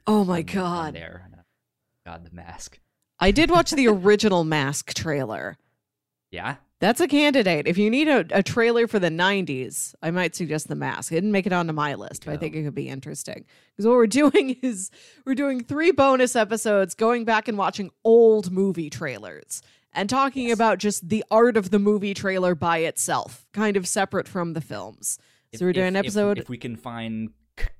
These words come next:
Speaker 2: connections and
Speaker 1: Yeah.
Speaker 2: themes of, like, this is what they did in the nineties with movie
Speaker 1: Mm.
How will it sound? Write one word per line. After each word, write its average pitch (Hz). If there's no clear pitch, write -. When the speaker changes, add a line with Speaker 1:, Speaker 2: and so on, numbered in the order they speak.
Speaker 2:
connections 127
and 90
Speaker 1:
Yeah. 233
Speaker 2:
themes -
of, -
like, 202
this 254
is 233
what 190
they 185
did 185
in 185
the 180
nineties 110
with 127
movie 226
Speaker 1:
Mm. -